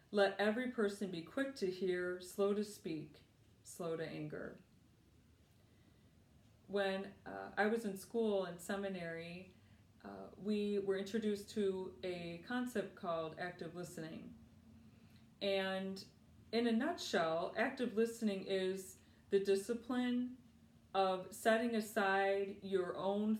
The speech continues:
thoughts and your commentary and opinions and listening intently and more purely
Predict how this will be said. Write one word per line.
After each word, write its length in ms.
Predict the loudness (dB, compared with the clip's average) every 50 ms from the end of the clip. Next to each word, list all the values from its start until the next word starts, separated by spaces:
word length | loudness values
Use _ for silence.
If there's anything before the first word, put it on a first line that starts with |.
| 0 0
thoughts 420 | 0 2 2 0 -2 -4 -4 -4
and 160 | -4 -4 -2
your 140 | -4 -6 -8
commentary 1120 | -8 -8 -6 -6 -4 -4 -6 -6 -6 -6 -4 -2 -2 0 0 0 -2 -2 -2 -4 -8 -10 -10
and 320 | -8 -8 -8 -8 -8 -10 -10 -10 -10
opinions 1000 | -10 -8 -6 -6 -4 -4 -4 -4 -4 -4 -4 -6 -6 -8 -10 -12 -14 -16 -18 -20 -20 -20 _ _ -20 -20 -20 -20 -20 -20 -20 -20 _ _ _ -2
and 400 | 0 0 2 0 0 -2 -4 -6 -12 -16 -20 _ _ _ _ _ -20 -20 _ _ _ _ _ _ -4 0
listening 540 | 2 2 2 2 0 0 0 0 2 2
intently 880 | 0 -4 -6 -8 -6 -4 -4 -4 -4 -6 -6 -6 -4 -4 -4 -6 -6 -8 -6 -2
and 280 | -2 0 0 0 0
more 340 | 0 2 2 2 0 0 -2
purely 720 | -4 -2 0 0 2 2 0 -2 -4 -6 -6 -6 -8 -8 -10